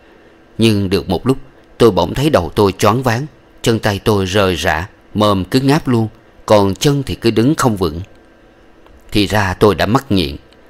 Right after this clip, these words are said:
mà tối hôm ấy tôi chưa được hút. Mỗi tối cứ đánh bạc xong là chúng tôi kéo nhau là nhà một người quen để hút. Lúc ấy tôi cũng chưa tin hẳn rằng tôi bị nghiện.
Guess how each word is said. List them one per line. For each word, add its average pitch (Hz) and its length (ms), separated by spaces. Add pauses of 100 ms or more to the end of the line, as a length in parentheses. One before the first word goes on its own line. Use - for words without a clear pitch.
(220)
mà 98 260
tối 123 220
hôm 104 200
ấy 117 220
tôi 127 160
chưa 135 140
được 107 200
hút. 131 220 (1000)
Mỗi 92 280
tối 113 340
cứ 131 100
đánh 123 220
bạc 92 180
xong 92 300
là 90 300
chúng 131 140
tôi 117 200
kéo 131 140
nhau 135 240
là 95 180
nhà 90 320
một 92 240
người 92 220
quen 127 280
để 90 160
hút. 135 220 (840)
Lúc 127 160
ấy 113 300
tôi 104 260
cũng 113 180
chưa 123 160
tin 117 220
hẳn 98 240
rằng 90 340
tôi 123 120
bị 95 180
nghiện. 80 340